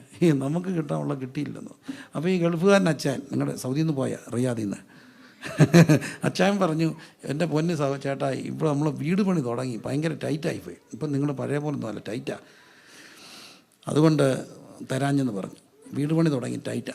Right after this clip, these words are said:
അപ്പോൾ ഈ പാവം പിടിച്ചവൻ എടുത്ത് ചോദിച്ചു, "എൻ്റെ പൊന്ന് സാറേ, എനിക്കറിയാൻ വേണ്ടി ചോദിക്കുക, എൻ്റെ ആയിരം എടുത്ത് വേണോ നിനക്ക് വീട് പണിയാൻ?" ചോദിച്ചു. "എൻ്റെ ആയിരം എടുത്ത് വേണോ നിനക്ക് എന്ത് ചെയ്യാൻ? വീട്?" ഇതുപോലെ കർത്താവ് ഒരു ദിവസം ചോദിക്കും,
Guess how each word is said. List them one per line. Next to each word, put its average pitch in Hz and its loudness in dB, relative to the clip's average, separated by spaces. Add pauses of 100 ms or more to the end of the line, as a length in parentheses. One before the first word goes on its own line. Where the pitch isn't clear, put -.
അപ്പോൾ 147 -2
ഈ 175 0
പാവം 160 2
പിടിച്ചവൻ 185 0
എടുത്ത് 143 0
ചോദിച്ചു, 113 -2 (400)
"എൻ്റെ 175 -2
പൊന്ന് 180 0
സാറേ, 160 2
എനിക്കറിയാൻ 165 0
വേണ്ടി 139 -2
ചോദിക്കുക, 120 -4 (180)
എൻ്റെ 190 2
ആയിരം 165 4
എടുത്ത് 143 -2
വേണോ 127 -2
നിനക്ക് 120 -4
വീട് 120 -2
പണിയാൻ?" 98 -8
ചോദിച്ചു. - -16 (920)
"എൻ്റെ 185 8
ആയിരം 175 8
എടുത്ത് 160 8
വേണോ 151 12
നിനക്ക് 151 8
എന്ത് 151 10
ചെയ്യാൻ? 143 10 (800)
വീട്?" 160 -4
ഇതുപോലെ 170 -2
കർത്താവ് 180 2
ഒരു 180 2
ദിവസം 156 2
ചോദിക്കും, 131 -2